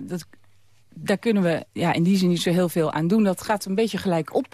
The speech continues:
met de maatschappelijke ontwikkelingen die er aan zien te komen, zitten te komen. Maar ik denk wel dat je daar, eh, rekening mee moet houden, hè. Het is niet een soort natuurramp die, eh, over ons neerdaalt. Dus het is denk ik wel belangrijk om mentaal weerbaar te zijn... en ook een groter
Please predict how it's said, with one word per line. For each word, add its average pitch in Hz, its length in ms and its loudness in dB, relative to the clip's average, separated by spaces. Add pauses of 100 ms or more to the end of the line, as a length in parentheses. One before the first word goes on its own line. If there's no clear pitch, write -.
(320)
met 214 160 2
de 202 80 -4
maatschappelijke 180 500 -2
ontwikkelingen 175 400 0
die 156 100 0
er 165 80 0
aan 226 180 2
zien 202 120 4
te 165 100 -4
komen, 147 420 -2
zitten 185 320 2
te 175 80 -6
komen. 160 240 0
Maar 202 100 2
ik 202 60 0
denk 185 160 2
wel 214 280 2
dat 165 200 -4
je 180 60 -4
daar, 151 240 0
eh, 139 240 -4
rekening 165 340 2
mee 214 120 2
moet 208 160 2
houden, 202 280 2
hè. 214 60 0
Het 233 100 -4
is 170 100 -2
niet 185 80 2
een 160 80 -2
soort 160 140 0
natuurramp 196 760 0
die, 190 200 2
eh, 180 140 0
over 180 160 -2
ons 170 140 -4
neerdaalt. 180 500 0
Dus - 420 -6
het 226 80 4
is 202 60 -2
denk 196 180 2
ik 180 80 -4
wel 185 140 2
belangrijk 175 540 0
om - 80 0
mentaal 160 320 0
weerbaar 190 360 2
te 160 100 -6
zijn... 156 220 0
en 240 120 2
ook 226 240 0
een 185 100 -2
groter 226 320 0